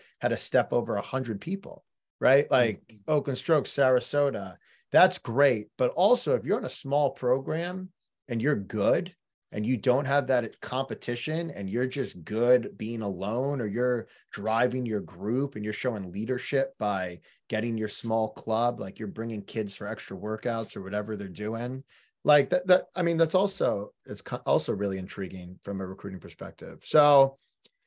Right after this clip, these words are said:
Speaker 1: I don't know. The problem with going all eights is it just, like, kills, my guess is sixty percent of programs that can't field them. Um,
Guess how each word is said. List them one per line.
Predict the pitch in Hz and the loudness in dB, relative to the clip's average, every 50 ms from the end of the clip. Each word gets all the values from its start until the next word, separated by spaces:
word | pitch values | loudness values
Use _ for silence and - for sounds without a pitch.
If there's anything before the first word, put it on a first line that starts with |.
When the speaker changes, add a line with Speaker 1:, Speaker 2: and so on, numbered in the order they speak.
| _ _ _ _ _ _ | _ _ _ _ _ _
Speaker 1:
I | 170 180 | 6 8
don't | 190 185 | 8 10
know. | 175 156 139 | 10 8 8
The | 127 127 | 6 4
problem | - - 175 185 185 180 185 160 | 2 4 4 4 4 2 2 0
with | 147 131 | 0 0
going | 113 151 147 139 131 131 | 2 2 2 2 0 0
all | - 151 131 123 123 120 - | 2 4 4 4 4 2 2
eights | 190 190 175 156 143 127 123 - - - - - - _ | 2 2 2 2 0 -4 -8 -10 -12 -12 -12 -14 -8 _
is | 135 131 127 123 107 107 | 2 4 4 4 4 0
it | 113 | -8
just, | 98 - 113 - - | -8 -8 -8 -6 -4
like, | 107 98 90 - _ | -6 -6 -6 -8 _
kills, | - - - 120 120 113 107 107 104 98 98 - - _ _ | -8 0 2 4 4 6 4 4 2 0 -4 -10 -18 _ _
my | 110 101 98 | -4 -4 -4
guess | 87 78 117 117 123 - - | -2 0 0 0 0 0 -2
is | 101 95 92 85 80 - | -6 -6 -6 -8 -10 -12
sixty | - - - - 104 - - - 98 | -12 -10 -8 -8 -8 -8 -8 -10 -10
percent | - 101 95 - - - 98 92 | -8 -10 -12 -8 -8 -8 -6 -6
of | 87 82 _ | -8 -10 _
programs | - 98 98 95 - 65 65 - - - - - - _ _ _ _ _ _ _ _ | -6 -6 -6 -6 -8 -14 -16 -18 -20 -20 -20 -20 -20 _ _ _ _ _ _ _ _
that | 82 80 | -18 -16
can't | - - 98 95 - | -12 -12 -12 -12 -12
field | - - - 98 104 104 - | -16 -14 -8 -6 -6 -6 -8
them. | - - - - _ _ _ _ - - - - - _ _ _ - | -10 -18 -18 -20 _ _ _ _ -20 -20 -20 -20 -20 _ _ _ 0
Um, | 107 110 107 101 95 92 90 87 87 85 95 | 0 2 2 2 0 -2 -4 -8 -10 -12 -14